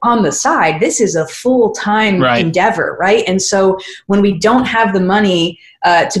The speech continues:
Speaker 1: be able to pay someone their salary to do that for several months, we don't see as many of those big stories
Speaker 2: It's true.
Speaker 1: coming out.
Speaker 2: It's true.
Speaker 1: And so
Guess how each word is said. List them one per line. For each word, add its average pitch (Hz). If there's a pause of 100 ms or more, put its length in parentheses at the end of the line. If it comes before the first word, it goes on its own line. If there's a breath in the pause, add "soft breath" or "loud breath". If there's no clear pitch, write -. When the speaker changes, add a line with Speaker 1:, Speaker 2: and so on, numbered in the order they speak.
Speaker 1:
be 185
able 185
to 180
pay 233
someone 175
their 165
salary 180
to 175
do 220
that 131
for 175
several 170
months, 165
we 208
don't 214
see 226
as 160
many 165
of 151
those 156
big 165
stories 160
Speaker 2:
It's -
true. 131
Speaker 1:
coming 160
out. 190 (160)
Speaker 2:
It's 131
true. -
Speaker 1:
And 220
so 190